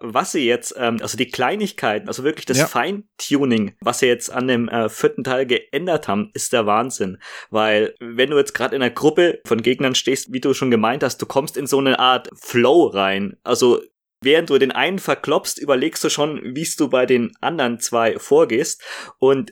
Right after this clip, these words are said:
Speaker 1: diese kleinen Änderungen im Gameplay,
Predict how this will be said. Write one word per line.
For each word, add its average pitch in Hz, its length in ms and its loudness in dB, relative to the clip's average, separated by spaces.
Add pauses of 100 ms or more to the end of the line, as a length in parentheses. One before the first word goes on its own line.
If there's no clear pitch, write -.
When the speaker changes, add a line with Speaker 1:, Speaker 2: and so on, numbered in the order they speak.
(100)
Speaker 1:
diese 143 260 0
kleinen 185 500 0
Änderungen 135 840 2
im 117 260 -4
Gameplay, 120 720 2